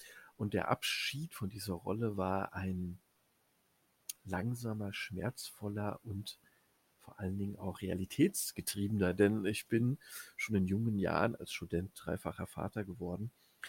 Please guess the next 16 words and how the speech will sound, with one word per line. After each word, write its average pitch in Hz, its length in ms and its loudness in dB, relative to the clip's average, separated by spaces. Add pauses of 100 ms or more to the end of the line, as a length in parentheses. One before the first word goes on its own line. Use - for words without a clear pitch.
(840)
und 101 260 4
musste 107 540 6
der 98 240 6
Realität, 95 880 2
Geld, 110 420 0 (160)
äh, 104 160 -14
verdienen 101 400 -6
zu - 140 -8
müssen, 87 320 -4
ins 76 160 -8
Auge 92 260 -8
blicken 131 460 -8 (160)
und 92 180 -12
hab 90 100 -14
mich 82 140 -16
deswegen 90 540 -12